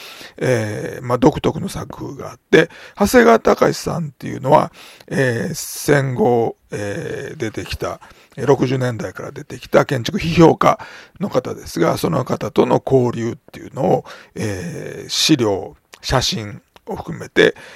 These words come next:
えー、紹介するという展覧会。それから、紀藤あずささんっていうのは、えっと、図書館とか、博物館、美術館とか、そういう公共建築を、えっと、文教系の公共建築をたくさん手掛けてて、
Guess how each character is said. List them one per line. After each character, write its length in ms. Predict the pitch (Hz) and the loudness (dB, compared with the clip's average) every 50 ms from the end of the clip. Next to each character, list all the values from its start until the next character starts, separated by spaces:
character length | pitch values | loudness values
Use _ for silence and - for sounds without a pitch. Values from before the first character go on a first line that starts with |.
| - - - | -20 -12 -8
え 160 | - 190 104 | -6 -6 -4
ー、 20 | 92 | -4
紹 240 | - - 107 101 - | -4 -4 -4 -4 -4
介 200 | - 87 87 - | -6 -6 -8 -8
す 120 | - - - | -10 -12 -12
る 120 | 101 95 | -14 -14
と 140 | _ - - | _ -16 -16
い 80 | - | -16
う 20 | - | -14
展 220 | - 120 120 117 | -12 -12 -10 -10
覧 160 | 107 101 110 | -10 -10 -12
会。 160 | - - - - | -12 -12 -12 -12
そ 140 | 160 - - | -6 -4 -2
れ 80 | 170 | 0
か 100 | - - | 2 2
ら、 140 | 147 - - - - - - _ | 2 2 0 -2 -8 -20 -14 _
紀 120 | - - - - | -2 -2 2 6
藤 220 | 143 127 123 202 | 6 8 8 8
あ 80 | 170 143 | 6 6
ず 120 | 131 120 | 2 0
さ 140 | - 123 107 | -2 -2 -2
さ 160 | 101 110 104 | -2 -4 -6
ん 40 | 98 | -8
っ 40 | 98 | -10
て 140 | - - - | -12 -10 -10
い 60 | - | -10
う 40 | 117 | -6
の 120 | 110 104 | -2 2
は、 240 | 123 127 123 - - - - - - - _ - | 4 4 4 4 2 -4 -20 -20 -20 -20 _ -10
え 140 | - 107 - | -8 -6 -6
っ 20 | 139 - - | -8 -8 -6
と、 340 | - - - 113 113 - - _ | -6 -4 -4 -4 -6 -6 -8 _
図 100 | - - | -6 0
書 140 | 156 190 - | 2 2 2
館 300 | - 165 151 127 113 113 | 2 2 0 0 0 -4
と 100 | - - | -10 -12
か、 220 | - - - 120 | -8 -4 -4 -2
博 720 | 113 98 104 - - - - - - - - 247 - - 147 | -2 -4 -4 -6 -10 -12 -16 -18 -14 -8 -6 -6 -4 -4 -4
物 140 | 214 233 - | -4 -4 -4
館、 160 | - 170 170 | -4 -4 -2
美 80 | 139 120 | -4 -4
術 200 | 160 - - - | -6 -6 -6 -4
館 220 | - - - - | -6 -6 -6 -8
と 100 | - - | -10 -8
か、 220 | - - 104 - - - - - - - | -4 -4 -4 -4 -6 -10 -18 -18 -20 -6
そ 200 | - - 160 151 | 0 4 6 6
う 60 | 147 | 6
い 120 | 143 143 | 6 6
う 80 | 135 - - - - _ - | 4 2 -2 -10 -20 _ 2
公 160 | - 202 214 | 2 4 4
共 180 | 190 - 208 196 | 6 6 4 6
建 240 | 214 196 190 180 | 4 4 2 2
築 520 | 151 - - - - - - 165 156 - - _ - | 2 -2 -6 -8 -10 -12 -12 -12 -14 -16 -18 _ -2
を、 240 | - 127 113 110 - _ _ _ _ | 0 0 0 0 -4 _ _ _ _
え 160 | - - 117 113 | -8 -6 -6 -6
っ 40 | |
と、 260 | - - - 110 - - - - - | -6 -6 -6 -6 -6 -8 -12 -18 -12
文 320 | 180 190 196 196 202 202 | -2 2 4 4 4 4
教 200 | 185 214 190 185 170 | 6 8 8 8 8
系 160 | - 175 165 | 6 4 2
の 120 | 160 160 147 | 4 2 2
公 200 | - 151 147 135 | 2 2 2 4
共 180 | - 143 135 | 4 2 2
建 220 | - - - 113 107 | 2 0 -4 -4 -4
築 180 | - - - | -8 -8 -10
を 60 | - | -8
た 120 | - - 104 | -6 -6 -8
く 100 | - - | -6 -6
さ 140 | - 190 190 | -4 -4 -4
ん 80 | 190 | -4
手 100 | - 214 | -4 -2
掛 220 | 202 196 170 - - | -2 -2 -4 -6 -10
け 80 | 185 | -14
て 80 | 175 - | -2 2
て、 220 | - - - - | 2 2 2 0